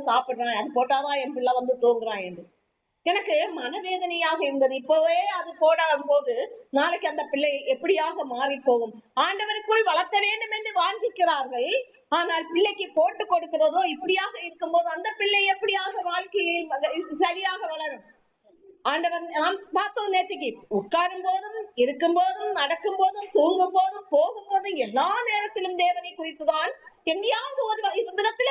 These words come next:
தேவனை குறித்து அவர்களுக்கு புகுத்திட்டே இருக்க வேண்டும். நாம் அந்த இது, இதில் கவனமாய் இருக்க வேண்டும். அப்-, உலகத்தின் தேவையில்லாத மாயைகளை கொண்டு புகுத்தினோம் என்றால், அந்த பிள்ளைகளுடைய எதிர்காலம் கேள்விக்குறியாக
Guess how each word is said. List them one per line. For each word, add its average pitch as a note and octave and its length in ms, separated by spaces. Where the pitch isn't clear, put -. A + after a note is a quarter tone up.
தேவனை G#4+ 340
குறித்து G4+ 260
அவர்களுக்கு G4+ 480
புகுத்திட்டே A4 580
இருக்க G#4 220
வேண்டும். D4 320
நாம் F#4+ 200
அந்த G4+ 240
இது, E4 120
இதில் G4 320
கவனமாய் G#4+ 580
இருக்க G#4+ 240
வேண்டும். E4+ 340
அப்-, F4+ 140
உலகத்தின் A4+ 600
தேவையில்லாத A4+ 680
மாயைகளை A#4 600
கொண்டு F4+ 260
புகுத்தினோம் E4 600
என்றால், D4 540
அந்த E4+ 240
பிள்ளைகளுடைய F#4+ 580
எதிர்காலம் D#4+ 720
கேள்விக்குறியாக F#4 880